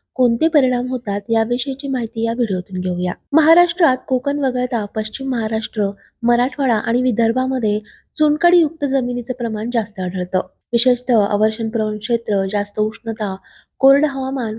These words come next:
कमी पाऊस तसंच बेसाल्ट खडकापासून तयार झालेल्या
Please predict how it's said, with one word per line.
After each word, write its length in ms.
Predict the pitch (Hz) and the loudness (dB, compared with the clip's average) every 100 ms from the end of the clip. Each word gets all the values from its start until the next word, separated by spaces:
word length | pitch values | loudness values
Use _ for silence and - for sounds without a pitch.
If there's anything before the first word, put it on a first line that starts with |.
| - | -4
कमी 220 | 233 254 | -2 -4
पाऊस 440 | 262 262 226 220 - | -4 -2 -2 -2 -4
तसंच 360 | 262 233 214 - - - | -2 0 0 -2 -20 -4
बेसाल्ट 460 | 220 262 262 311 349 349 | 2 2 4 0 0 -2
खडकापासून 680 | 269 254 247 247 - 220 220 | -2 -2 -4 -6 -6 -6 -4
तयार 240 | 226 226 254 | -2 0 0
झालेल्या 500 | 262 240 240 240 | -2 0 0 2